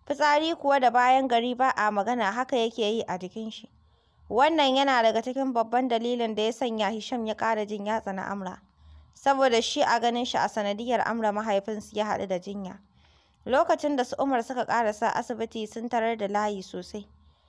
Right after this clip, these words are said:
Ga shi sai ma'aikatan suka ce lallai sai sun nemo kati kafin a karɓi Amra ɗin.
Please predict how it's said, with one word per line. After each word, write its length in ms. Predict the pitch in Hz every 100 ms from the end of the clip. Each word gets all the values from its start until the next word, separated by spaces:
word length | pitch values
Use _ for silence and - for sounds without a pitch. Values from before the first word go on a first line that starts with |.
| _ -
Ga 200 | 208 226
shi 220 | 240 302 294
sai 240 | 311 277
ma'aikatan 560 | 302 262 254 233 254 240
suka 200 | 247 233
ce 200 | 247 220
lallai 300 | 226 240 233
sai 180 | 233 247
sun 220 | 247 247
nemo 300 | 240 233 240 233
kati 360 | 262 262 240
kafin 340 | - 196 196 196
a 100 | 190
karɓi 240 | 196 202
Amra 320 | - 233 214 -
ɗin. 160 | 185